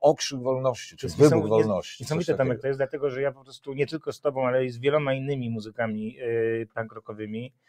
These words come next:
Speaker 2: y, miałem taki kłopot, i nie, ale nie umiałem tego pytania zadać, bo ono jakoś tak strasznie banalnie by brzmiało i nigdy go nie zadałem i teraz też go nie zadałem.
Speaker 1: Aha.
Speaker 2: Ale ty mi odpowiedziałeś
Speaker 1: Aha,
Speaker 2: na to.
Speaker 1: aha.
Speaker 2: Jak to mogło być, że po siedemdziesiątym szóstym roku,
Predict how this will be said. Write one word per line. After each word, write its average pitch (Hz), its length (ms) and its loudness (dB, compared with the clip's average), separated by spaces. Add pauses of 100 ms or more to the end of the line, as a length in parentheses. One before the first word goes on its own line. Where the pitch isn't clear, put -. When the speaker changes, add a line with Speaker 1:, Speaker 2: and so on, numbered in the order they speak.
(360)
Speaker 2:
y, 117 480 6
miałem 147 280 4
taki - 220 -10
kłopot, 131 560 2 (540)
i 127 100 -6
nie, 147 120 0 (100)
ale 123 180 2
nie 151 120 4
umiałem 233 300 2
tego 202 160 6
pytania 196 340 4
zadać, 190 260 2
bo 185 80 -2
ono 190 100 4
jakoś 165 220 -2
tak - 180 -6
strasznie 190 300 -2
banalnie 170 440 4
by 143 100 -4
brzmiało 117 400 2
i 110 80 0
nigdy 160 240 0
go 156 60 2
nie 151 120 2
zadałem 139 360 8
i 156 40 -2
teraz 202 220 6
też 208 180 2
go 127 80 -2
nie 120 100 2
zadałem. 95 360 0
Speaker 1:
Aha. 113 120 -6 (420)
Speaker 2:
Ale 165 140 8
ty 240 80 -2
mi 254 80 4
odpowiedziałeś 120 420 6
Speaker 1:
Aha, 82 120 0
Speaker 2:
na 87 80 -2
to. 98 120 -2 (180)
Speaker 1:
aha. 82 260 -6
Speaker 2:
Jak 220 140 4
to 277 100 0
mogło 196 260 6
być, 151 220 2
że 147 500 6 (140)
po 160 140 6
siedemdziesiątym 147 520 -2
szóstym 143 300 -2
roku, 139 420 4